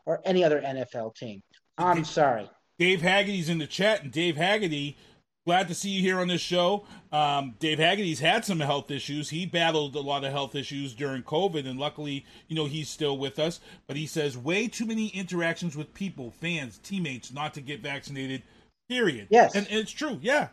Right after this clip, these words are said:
Speaker 2: you know, it, it, it's true, so.
Speaker 1: Well, look, let me give you an example. <clears throat>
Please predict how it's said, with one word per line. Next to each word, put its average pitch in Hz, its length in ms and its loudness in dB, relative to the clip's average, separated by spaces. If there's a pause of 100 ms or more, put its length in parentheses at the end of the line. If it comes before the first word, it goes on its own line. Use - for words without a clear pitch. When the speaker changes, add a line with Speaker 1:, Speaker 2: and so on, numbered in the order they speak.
(100)
Speaker 2:
you 175 120 0
know, 226 240 2 (340)
it, 190 160 -4
it, 196 160 -2
it's 202 240 0
true, 247 240 -4
so. 160 420 2
Speaker 1:
Well, - 240 6 (320)
look, 294 340 10
let 277 120 10
me 339 80 6
give 320 120 6
you 302 60 10
an 254 60 6
example. 226 420 4 (160)
<clears throat> - 160 -20